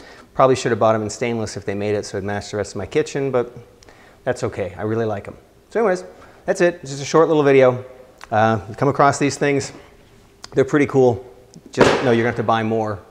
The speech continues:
pepper and more salt pretty much immediately. Otherwise, they're great. Thank you very much. If you like the video, like it. If you like the channel, subscribe.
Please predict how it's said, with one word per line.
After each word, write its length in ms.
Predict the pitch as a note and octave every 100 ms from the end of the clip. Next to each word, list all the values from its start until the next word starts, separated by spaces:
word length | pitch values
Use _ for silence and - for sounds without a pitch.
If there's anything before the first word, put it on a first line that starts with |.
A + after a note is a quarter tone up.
| _ _
pepper 320 | - B2+ A#2+
and 100 | A#2
more 240 | G#2+ G#2+ G2
salt 540 | - B2+ G#2+ G2+ - -
pretty 160 | A3+
much 140 | C#3+ -
immediately. 380 | A2+ G2+ C#2 - _ _ _ _ -
Otherwise, 460 | C3+ B2+ C3 A2 - - - _ _ _ _ -
they're 100 | A2+
great. 240 | G2 - - _ _ _ _ _ -
Thank 160 | C#3
you 80 | C#3
very 140 | C#3+
much. 220 | D3 A3 - - - _
If 40 |
you 60 | A#2+
like 200 | A2+ A#2+
the 60 | C3
video, 240 | C#3+ D#3
like 220 | D#3 F3
it. 240 | G3+ G#3 -
If 240 | A#2+ A2 C3
you 60 |
like 140 | B2 A#2+
the 60 |
channel, 300 | - D#3 D#3
subscribe. 580 | - C3+ - G#3 G#3 E3+